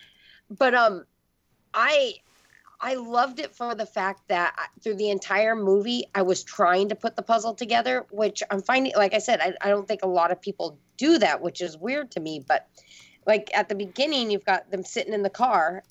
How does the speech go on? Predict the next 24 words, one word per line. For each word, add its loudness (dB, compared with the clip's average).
and 2
there's 4
the -2
power 4
outages -2
and -18
such. -6
So 2
I'm 2
automatically 2
thinking -6
that -2
this -2
is 2
as 2
a 2
result -2
to -6
what 2
happened -4
in 0
the -4
first -4
Cloverfield. 0